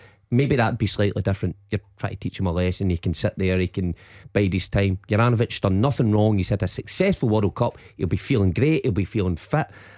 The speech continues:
I think maybe the other night, it was a case of Ange Postecoglou understood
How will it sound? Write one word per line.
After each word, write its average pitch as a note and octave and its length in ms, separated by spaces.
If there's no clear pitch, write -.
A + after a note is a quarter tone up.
I C3 100
think C#3 200
maybe C3 240
the A2+ 100
other C#3+ 180
night, A2+ 380
it A#2 40
was A2 140
a G#2 40
case A#2 440
of G#2+ 440
Ange C3 260
Postecoglou A2 640
understood G#2+ 480